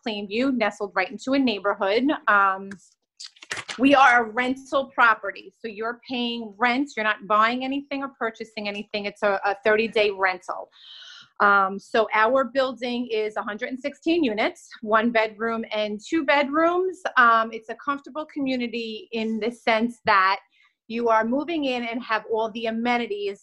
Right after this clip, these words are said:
of a luxury hotel or a cruise ship. Uh, your apartment is yours. We will provide meals, uh, three meals a day in our dining room for you.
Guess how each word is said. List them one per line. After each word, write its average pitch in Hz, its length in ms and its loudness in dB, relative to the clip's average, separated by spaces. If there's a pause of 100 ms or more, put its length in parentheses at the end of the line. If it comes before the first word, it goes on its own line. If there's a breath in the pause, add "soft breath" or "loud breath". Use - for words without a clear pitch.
(140)
of 202 200 -2 (200)
a 196 400 -4
luxury 208 440 -4
hotel 196 680 -4
or 190 200 -4
a 185 40 -12
cruise 180 420 -10
ship. - 220 -16 (800 loud breath)
Uh, 202 300 4
your 226 160 0
apartment 226 580 0
is 208 220 -10
yours. 240 760 0
We 220 200 -8
will 220 160 0 (100)
provide 202 560 0
meals, 208 640 -4 (160)
uh, 208 240 4
three 247 140 2
meals 254 240 2
a 226 40 -12
day 226 220 2
in 226 80 -6
our 208 220 0
dining 208 380 -2
room 277 200 -2
for 302 180 -6
you. 330 460 -4